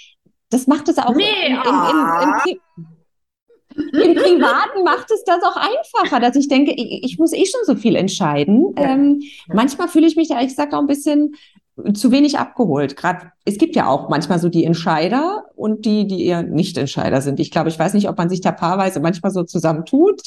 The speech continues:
Speaker 1: Ke-, keine Ahnung, wie da deine Erfahrung ist. Ähm, deshalb ist es immer leichter, das ein bisschen vorzubereiten.
Speaker 2: Ja.
Speaker 1: Was passiert denn, liebe Johanna, wenn Leute sich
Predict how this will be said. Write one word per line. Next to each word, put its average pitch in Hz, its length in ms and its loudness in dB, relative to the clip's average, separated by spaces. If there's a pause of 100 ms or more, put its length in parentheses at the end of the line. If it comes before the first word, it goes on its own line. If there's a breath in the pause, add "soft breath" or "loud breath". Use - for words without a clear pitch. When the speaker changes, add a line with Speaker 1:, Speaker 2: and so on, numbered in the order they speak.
Speaker 1:
Ke-, - 140 -6
keine 254 280 2
Ahnung, 233 260 2
wie 208 80 2
da 202 100 2
deine 233 260 2
Erfahrung 165 440 -2
ist. 208 380 -8 (540 loud breath)
Ähm, 208 300 4
deshalb - 280 0
ist 262 120 2
es 294 120 2
immer 247 160 2
leichter, 190 320 -2
das 254 180 -4
ein 294 80 -2
bisschen 294 260 -4
vorzubereiten. - 800 -6
Speaker 2:
Ja. - 60 0
Speaker 1:
Was 349 180 -4
passiert 359 440 2
denn, 381 160 2
liebe 330 180 6
Johanna, 294 480 2 (440 loud breath)
wenn 254 640 2
Leute 240 480 4
sich 208 280 -4